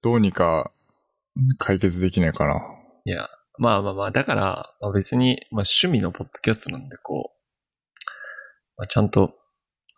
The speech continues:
Speaker 2: 細く長く続けていけばいいんすよ。
Speaker 1: そうっすよ。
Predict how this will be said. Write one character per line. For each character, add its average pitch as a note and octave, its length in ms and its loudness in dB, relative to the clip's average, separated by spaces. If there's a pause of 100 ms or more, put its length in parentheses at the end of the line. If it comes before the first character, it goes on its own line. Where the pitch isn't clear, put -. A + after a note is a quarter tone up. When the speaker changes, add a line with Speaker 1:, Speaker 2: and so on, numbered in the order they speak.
(140)
Speaker 2:
細 A#2+ 280 2
く - 260 -4 (140)
長 G#2+ 320 0
く - 100 -16
続 - 220 -2
け G2+ 100 2
て G2 220 0
い - 40 -6
け - 120 -8
ば - 100 -4
い F#2+ 40 -2
い - 40 0
ん F#2 40 -6
す - 140 -8
よ。 - 100 -20 (180)
Speaker 1:
そ - 260 2
う - 20 6
っ - 20 2
す - 180 -2
よ。 F2 100 2